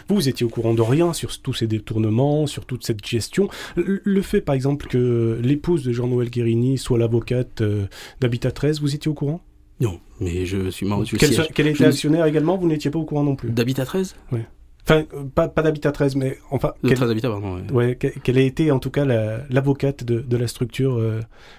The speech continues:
Speaker 1: du Conseil général, alors
Speaker 2: Ah,
Speaker 1: qu'elle est
Speaker 2: euh,
Speaker 1: l'épouse du président du Conseil général, vous étiez pas au courant ?
Speaker 2: Non, moi, objectivement, je, enfin, je, euh, je, j'aurais des difficultés à être au courant de décisions dans des organismes auxquels je ne siège pas. Je ne siège pas à
Speaker 1: Enfin,
Speaker 2: treize
Speaker 1: vous étiez au
Speaker 2: Habitat.
Speaker 1: cabinet de Jean-Noël Guérini ?
Speaker 2: Oui,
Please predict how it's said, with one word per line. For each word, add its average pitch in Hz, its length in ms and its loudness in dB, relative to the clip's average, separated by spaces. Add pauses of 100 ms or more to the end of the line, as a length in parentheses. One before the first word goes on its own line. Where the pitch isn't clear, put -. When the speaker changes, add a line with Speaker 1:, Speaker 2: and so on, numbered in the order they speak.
(140)
Speaker 1:
du 120 100 0
Conseil 123 240 0
général, 120 440 0 (180)
alors 113 160 4
Speaker 2:
Ah, 107 40 -2
Speaker 1:
qu'elle 131 120 6
est - 20 6
Speaker 2:
euh, 156 140 6
Speaker 1:
l'épouse 175 200 2
du 135 80 -4
président 135 240 2
du 139 80 4
Conseil 127 240 -2
général, 127 240 2
vous 147 140 2
étiez 139 160 -2
pas 143 80 2
au 143 40 2
courant ? 143 220 2
Speaker 2:
Non, 127 380 6
moi, 135 140 4
objectivement, 127 600 2
je, 117 260 2
enfin, 104 260 0
je, 76 480 0 (320)
euh, - 260 0
je, 107 760 2
j'aurais 113 260 0
des 117 100 2
difficultés 135 640 0
à - 20 2
être 135 160 -2
au 123 80 2
courant 147 320 2
de 143 80 2
décisions 131 560 2 (260)
dans 123 220 0
des 117 400 2
organismes 120 480 2
auxquels 139 220 0
je 120 80 0
ne 113 100 4
siège - 380 0
pas. 139 120 -2
Je 113 80 -4
ne 107 80 -2
siège 117 320 0
pas 123 100 -2
à - 20 0
Speaker 1:
Enfin, - 180 2
Speaker 2:
treize 151 60 4
Speaker 1:
vous 135 120 6
étiez 110 120 2
au 131 60 6
Speaker 2:
Habitat. - 60 0
Speaker 1:
cabinet 170 260 2
de - 40 -10
Jean-Noël 123 300 -6
Guérini ? 110 260 -8 (220)
Speaker 2:
Oui, 339 100 4